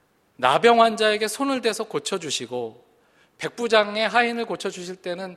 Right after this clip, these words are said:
손을 대는 것이 아니라 거기 가지도 않고 그냥 거기서 다만 말씀으로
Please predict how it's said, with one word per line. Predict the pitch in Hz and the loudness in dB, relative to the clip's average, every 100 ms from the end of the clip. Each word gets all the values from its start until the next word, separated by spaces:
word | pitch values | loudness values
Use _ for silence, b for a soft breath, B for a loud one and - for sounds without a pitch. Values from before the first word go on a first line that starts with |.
| b b b | b b b
손을 | - 269 277 247 | -8 -2 0 2
대는 | 214 214 | 0 0
것이 | 202 196 | -6 -2
아니라 | 170 175 | -4 -4
거기 | 190 151 175 | -2 -2 -2
가지도 | - - 127 185 226 | -8 -8 -8 2 4
않고 | 180 180 196 | 4 0 -4
그냥 | 208 202 - | -4 -4 -2
거기서 | 151 180 190 | -2 -2 -4
다만 | 202 165 180 147 | -4 -2 -2 2
말씀으로 | 131 - 208 185 190 214 | 2 2 -4 -4 -4 -6